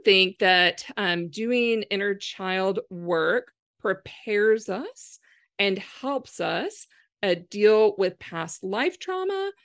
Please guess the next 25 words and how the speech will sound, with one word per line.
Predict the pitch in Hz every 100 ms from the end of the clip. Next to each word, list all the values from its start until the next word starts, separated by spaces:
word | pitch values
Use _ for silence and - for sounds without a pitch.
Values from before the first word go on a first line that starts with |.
| _ _ 233
And | 226
it | 208
helps | - - 370 403
us | 381 - -
out | 208 208 202
for | 202
any | - 208 214
lives | 190 175 180 180 175
we've | 170 165
not | 175 170 170
yet | 165 160
lived | 175 165 156 156 147
in | 165
this | 160 165
linear | 170 160 147 143 143 -
time | - 165 160 160
here | 175 151 151 -
on | - 160 -
earth. | 294 120 - - - - 214
Um, | 208
because | 220 214
if | 196
we | 196 196 156
don't | - 214 247 269 277 285 - _ _ _ _ _ _ _ _ _ -
cul-, | 240 233